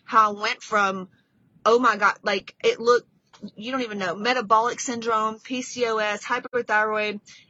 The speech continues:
anxiety. I was in the gym probably six days a week. Like, it was bad, bad. To healthy, on the cover, after total hysterectomy, mommy, like, killing it, okay? Wearing thongs on the beach, killing it, okay? And I want you to have those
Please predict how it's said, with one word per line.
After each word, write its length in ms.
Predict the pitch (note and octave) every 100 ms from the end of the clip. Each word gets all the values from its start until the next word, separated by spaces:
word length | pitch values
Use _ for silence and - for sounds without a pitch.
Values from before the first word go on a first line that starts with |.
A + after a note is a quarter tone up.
| -
anxiety. 720 | B3 B3 A#3 A3 G#3+ A3 G#3+
I 60 | -
was 180 | G3+ G3
in 140 | A3
the 80 | A#3+
gym 280 | G3+ A3+ G#3+
probably 400 | - A3 G#3+ A3+
six 260 | - A#3
days 200 | - A3
a 80 | A3+
week. 200 | G3+ F#3+
Like, 180 | F#3+ F3+ _ _ -
it 40 |
was 160 | A3+ E3+
bad, 300 | F3+ D#3+ - _ _ _ _ _ _
bad. 600 | E3+ D3+ G#3+ F#3+ D#3+ D3+ G3+
To 360 | B3 A3+ G3+ - _
healthy, 580 | G#3 A3+ C4 C4+ C4 B3 -
on 140 | A3+
the 80 | A#3
cover, 560 | B3+ A3 G#3+ G#3+ G#3+ A3 _ _
after 180 | A3 B3
total 260 | C4 A#3
hysterectomy, 680 | A3+ - A3 - G#3+ G#3 G#3
mommy, 380 | F#3 G3 G#3 G#3+
like, 340 | G3 F#3+ F3 - _ _ -
killing 420 | F#4 G4 F3 F#2
it, 60 | - -
okay? 360 | G#3 B3+ B3
Wearing 340 | G#3+ C#4 F4 E4+
thongs 280 | D#4+ E4+ D#4+
on 60 |
the 60 | C#4
beach, 380 | E4 C#4 - -
killing 280 | G#3 E3+ D3
it, 100 | - -
okay? 340 | G#3+ C4+ E4 - - - C#4
And 120 | A3+
I 60 | C4
want 240 | D4+ C4
you 400 | G#3+ C#4+ D#4+ G#3+
to 80 | -
have 140 | B3+
those 140 | A3+